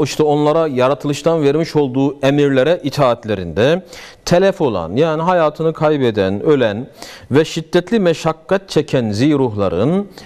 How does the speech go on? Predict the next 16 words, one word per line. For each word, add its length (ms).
yine, 340
e, 100
işte 260
ölümlerinde 840
de 300
zorluk 400
çekiyor 420
gibi 220
görünen 500
canlıların 800
onlara 380
göre 320
bir 140
çeşit 400
mükafat-ı 800
ruhaniye, 920